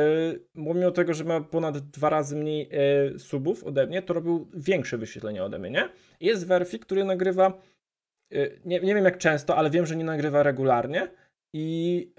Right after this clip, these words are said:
y, z tego, co się orientuję, jego każdy filmik to jest, pow-, powiedzmy, hit. Y, i tam nie ma regularności, tylko że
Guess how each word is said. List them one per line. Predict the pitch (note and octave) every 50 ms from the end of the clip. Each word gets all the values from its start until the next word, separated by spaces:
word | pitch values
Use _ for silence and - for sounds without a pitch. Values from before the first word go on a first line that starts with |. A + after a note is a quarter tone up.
| D3 D3 D3
y, | C#3+
z | -
tego, | - G3 F#3+ G3 F#3+
co | F3+ - F#3 E3+ E3 D#3+ C3
się | D3 - - -
orientuję, | E3 D3 D3+ D3 C#3+ C3+ - C#3 C#3+ D#3+ G3 B3+ C4+ - - _
jego | - D3 C#3+ D3+
każdy | D3 - E3 F3+ G3 F3+ D#3 E3+ E3
filmik | C#3 - D3+ D3 D#3+ F3+ F3
to | F3+ E3
jest, | D3+ C#3 - _ -
pow-, | - B2+ C3+ B2+ -
powiedzmy, | - D3 C#3+ - - C3+
hit. | C3+ - - E3+ - - - - - _ _ _ _ _ _ _ _ _ _ _ - A2+
Y, | A2 A2 G#2+ G#2 G#2 G#2 - _ _ _ _ _ _ _ _ _ -
i | C#3+ C#3
tam | E3+ E3+ G3
nie | A3 G#3+
ma | F3+ D3+
regularności, | C3+ C3 B2+ A#2 B2 B2+ B2 A#2+ A#2+ A#2 G#2+ G#2 - - - A2
tylko | - C#3+ C3+ D#3 D3+
że | C3+ D3 D#3+ D#3